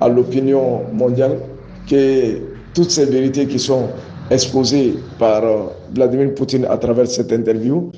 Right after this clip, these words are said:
sont que du mensonge. Ils veulent faire savoir aux gens que, euh, Vladimir Poutine est en train de laver son image. Or que c'est faux.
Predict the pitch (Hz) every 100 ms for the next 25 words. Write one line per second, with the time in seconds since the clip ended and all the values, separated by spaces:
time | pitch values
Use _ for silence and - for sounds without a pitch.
0 | - - - - 139 131 135 127 104 120
1 | 113 113 - 117 104 - - - - -
2 | - - 147 131 143 139 143 127 127 123
3 | 131 - 117 127 127 - 123 - - -
4 | - - - - 117 110 127 131 143 143
5 | 131 123 139 175 214 - - 120 117 120
6 | 135 123 117 131 139 143 120 110 107 104
7 | - 131 131 123 117 123 139